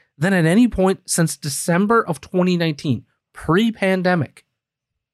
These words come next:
Also, by the way, as we saw the recovery of the housing market, this represents the lowest number since July of twenty twenty-one. We're still seeing fewer homes on the market,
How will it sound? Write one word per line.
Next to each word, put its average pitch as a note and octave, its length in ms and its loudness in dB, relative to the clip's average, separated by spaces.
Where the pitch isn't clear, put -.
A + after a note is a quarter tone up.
Also, A3+ 480 2
by B2+ 200 0
the B2 100 -2
way, A2 340 -2
as D3+ 220 -2
we D#3+ 100 0
saw D3+ 240 0
the D3 120 0
recovery D3 500 0
of C3 80 0
the C3+ 80 -8
housing F#3 460 0
market, A#2 400 -8
this G3+ 300 -2
represents F#3 600 -2
the C#3+ 200 -2
lowest D3 380 0
number E3 240 -2
since B2+ 300 -2
July B2 560 0
of D3 120 0
twenty B2+ 340 -4
twenty-one. A2+ 560 -10
We're G3+ 160 4
still D4+ 500 -2
seeing A#3+ 260 4
fewer A3 440 0
homes C#4 420 0
on C3+ 160 2
the A2+ 80 -2
market, A2 480 -6